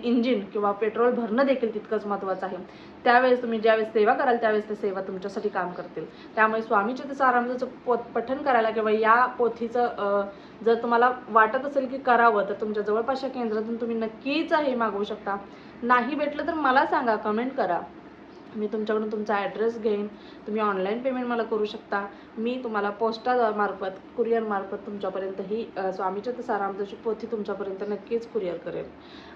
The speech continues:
आणि, अ, नक्कीच तुम्हाला हवं असेल तर कमेंट करा. आणि अजून काही तुमच्या शंका असतील या संबंधित तर तुम्ही नक्कीच, अ, कमेंट बॉक्समध्ये सांगू शकता. आपल्या चॅनल प्रत्येकाच्या शंकेचे निरसन नक्कीच केले जाते.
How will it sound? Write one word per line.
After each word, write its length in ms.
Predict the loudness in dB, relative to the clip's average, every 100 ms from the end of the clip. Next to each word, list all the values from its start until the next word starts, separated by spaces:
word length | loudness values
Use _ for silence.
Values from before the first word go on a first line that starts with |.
| -4
आणि, 380 | 0 0 -2 -2
अ, 60 | -2
नक्कीच 600 | 0 0 0 -2 -4 -6
तुम्हाला 240 | -2 -2
हवं 260 | 0 2 2
असेल 240 | 2 0
तर 60 | -2
कमेंट 440 | -4 -2 -2 -2
करा. 180 | 0 0 0 -8 -16 0
आणि 340 | 2 2 0 0
अजून 260 | 0 2 6
काही 220 | 6 6
तुमच्या 220 | 2 -2
शंका 260 | -2 6 6
असतील 240 | 6 2
या 140 | 4 4
संबंधित 400 | 2 0 0 -2
तर 40 | -2
तुम्ही 240 | -4 -2
नक्कीच, 440 | -4 -4 -4 -2 0
अ, 420 | 0 2 2 0
कमेंट 400 | 0 -2 -2 -2
बॉक्समध्ये 380 | -4 -4 -4 -2
सांगू 240 | -2 -2
शकता. 260 | -4 -4 -4
आपल्या 280 | 0 0
चॅनल 220 | 0 0 -2
प्रत्येकाच्या 480 | -6 -6 -4 -4 -4
शंकेचे 360 | -4 -4 -2
निरसन 380 | -2 -4 -4 -6
नक्कीच 320 | -6 -6 -8
केले 220 | -6 -4 -4
जाते. 360 | -6 -8 -12